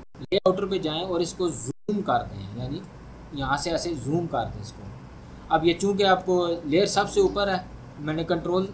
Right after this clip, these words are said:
और mouse का जो middle button होता है, scroll wheel,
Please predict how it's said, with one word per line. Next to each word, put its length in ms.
और 300
mouse 340
का 100
जो 140
middle 380
button 260
होता 240
है, 80
scroll 420
wheel, 240